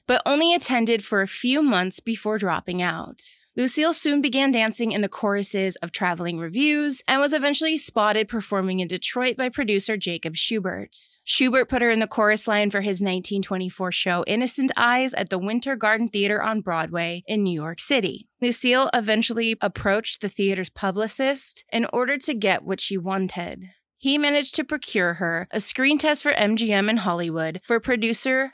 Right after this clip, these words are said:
Harry Rapf. On Christmas Eve, nineteen twenty-four, Lucille was offered seventy-five dollars a week, about twelve hundred dollars today, to be on the M G M talent roster.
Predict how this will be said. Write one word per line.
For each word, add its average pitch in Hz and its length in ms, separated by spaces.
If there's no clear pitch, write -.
Harry 170 420
Rapf. 165 320
On 208 140
Christmas 262 500
Eve, 254 420
nineteen 202 360
twenty-four, 240 800
Lucille 277 560
was 311 140
offered 190 560
seventy-five 254 640
dollars 233 320
a 262 80
week, 175 420
about 175 320
twelve 175 220
hundred 175 200
dollars 165 300
today, 190 580
to 240 100
be 247 260
on 277 160
the 285 140
M 202 240
G 202 160
M 175 180
talent 196 420
roster. 160 720